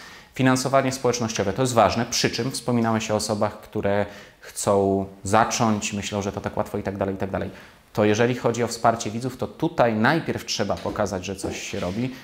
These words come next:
że to jest coś warte, że będzie kontynuowane i dopiero po czasie, y, rzeczywiście osoby mogą, mogą wspierać. Widziałem wielokrotnie takie błędy, że ktoś tam, nie wiem, miał piętnaście subskrypcji i już wychodził,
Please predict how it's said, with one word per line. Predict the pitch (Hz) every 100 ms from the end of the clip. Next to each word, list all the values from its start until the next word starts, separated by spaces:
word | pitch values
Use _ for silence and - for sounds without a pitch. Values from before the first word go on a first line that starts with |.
| -
że | 104 107
to | 110 101 95
jest | 95 - -
coś | 101 92
warte, | 101 110 - 131
że | 101
będzie | 98 98 98
kontynuowane | 107 101 - 101 101 113 139 135 - -
i | 127
dopiero | 120 135 123
po | - 113
czasie, | - 107 - 104 95 92 90 -
y, | 98 92 92 104 - - - - -
rzeczywiście | 101 - 104 - 98
osoby | - 101
mogą, | 98 95 92 92 87
mogą | 98 98
wspierać. | 90 - 101 160 - - - - - - 101 - - - -
Widziałem | 135 160 156 143
wielokrotnie | 135 135 135 - 104
takie | 101 110
błędy, | 101 107 110 107
że | 101 104
ktoś | - - 107 101 - - - - -
tam, | 101 104
nie | 101
wiem, | 92 95
miał | 92 90
piętnaście | 90 104 110 110 104
subskrypcji | - - - 143 143 156
i |
już | 170 175 104
wychodził, | 101 104 90 98